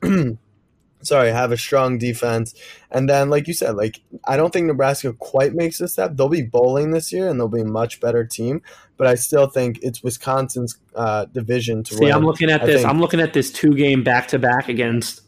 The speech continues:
Speaker 2: Iowa and Nebraska in November for Wisconsin. The, combine that with having to play Michigan, Michigan State, and Ohio State.
Speaker 1: Where's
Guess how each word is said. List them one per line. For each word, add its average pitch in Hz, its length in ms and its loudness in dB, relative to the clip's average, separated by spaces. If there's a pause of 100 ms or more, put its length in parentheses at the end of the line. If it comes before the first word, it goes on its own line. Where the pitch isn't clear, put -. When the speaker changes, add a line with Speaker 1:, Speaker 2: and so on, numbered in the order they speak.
Speaker 2:
Iowa 131 400 4
and 127 140 2
Nebraska 117 580 0
in 113 100 0
November 117 460 0
for 113 160 -2
Wisconsin. 107 720 -4 (680)
The, 165 80 -6
combine 151 580 2
that 139 240 4
with 131 120 0
having 131 240 2
to 127 60 2
play 127 380 2 (300)
Michigan, 131 480 2
Michigan 127 320 0
State, 127 200 2
and 120 120 0
Ohio 117 380 2
State. 135 340 2
Speaker 1:
Where's 180 260 6